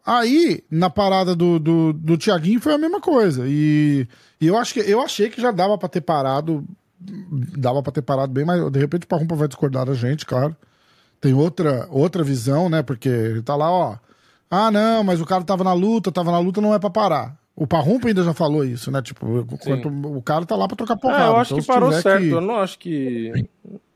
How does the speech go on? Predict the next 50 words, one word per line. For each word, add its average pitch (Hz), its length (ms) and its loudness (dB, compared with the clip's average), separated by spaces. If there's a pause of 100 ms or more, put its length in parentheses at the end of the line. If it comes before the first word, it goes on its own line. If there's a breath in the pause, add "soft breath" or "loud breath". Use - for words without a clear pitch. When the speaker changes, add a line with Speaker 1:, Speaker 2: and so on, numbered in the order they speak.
(100)
Speaker 2:
não 139 240 -10
acho 180 140 -8
que - 40 -20
foi 143 360 -2
ruim, 127 280 -6
não. 120 220 -4
Speaker 1:
É. 120 320 -2 (220 loud breath)
Speaker 2:
Porque, 233 200 0
na 226 100 2
verdade, 208 380 0
a 196 220 0
maioria 214 240 4
Speaker 1:
Não, 339 100 2
Speaker 2:
dos 349 80 4
golpes - 20 6
Speaker 1:
não, 277 80 4
eu 269 60 4
Speaker 2:
tava 208 140 6
Speaker 1:
não - 80 2
Speaker 2:
pegando - 220 2
Speaker 1:
achei. 220 80 4
Speaker 2:
na 202 100 2
mão 175 240 0
Speaker 1:
Mas - 140 2
se 139 80 -2
Speaker 2:
dele, 151 100 2
Speaker 1:
quisesse, 139 300 2
Speaker 2:
assim, 240 100 -4
não 123 80 -4
Speaker 1:
eu, 220 60 4
eu 220 80 4
Speaker 2:
tava, 156 320 2
Speaker 1:
tô - 40 0
dizendo 233 220 2
assim, 220 240 0
Speaker 2:
não 131 80 -4
tava 151 140 -2
Speaker 1:
se 151 60 -6 (120)
Speaker 2:
pegando 143 160 -2
limpo. 190 140 2
Speaker 1:
quisesse 233 340 0
ter 214 140 0
parado 175 640 0
antes, 180 180 0
podia. 156 320 0
Speaker 2:
Não, 143 140 2
podia. 180 420 -4
Não 143 160 0
ia 190 140 4
Speaker 1:
Não, 151 40 0